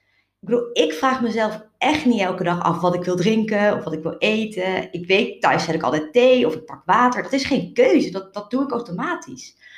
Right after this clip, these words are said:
En gelukkig ook maar, want als ik elke dag moest gaan nadenken waar ik zin in had om te drinken, dan zou ik zoveel tijd kwijt zijn met het maken van besluiten die eigenlijk relatief onbelangrijk zijn.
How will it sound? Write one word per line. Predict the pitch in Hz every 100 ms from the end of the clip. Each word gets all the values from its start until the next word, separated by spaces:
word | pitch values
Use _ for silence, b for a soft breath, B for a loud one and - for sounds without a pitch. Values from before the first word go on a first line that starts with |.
| B B B B _
En | - 208 214
gelukkig | - 233 254 285 156
ook | 160
maar, | 165 151 160
want | 202
als | 208
ik | 240
elke | 214 233
dag | 196 196
moest | 202 -
gaan | 190
nadenken | 196 208 196 180 175
waar | 185
ik |
zin | 180 208
in | 214
had | 185
om | -
te | 165
drinken, | 160 185 240 - 151 175
dan | 165 175 180 - -
zou | - 220
ik | 226
zoveel | 214 262 330 254
tijd | - 277 330
kwijt | 320 170 160 156
zijn | 151 160
met | 185
het | 180 -
maken | 196 254 -
van | 214
besluiten | 190 226 226 220
die | 170
eigenlijk | - 247 175
relatief | 214 190 185 247
onbelangrijk | 226 170 160 196 - -
zijn. | - -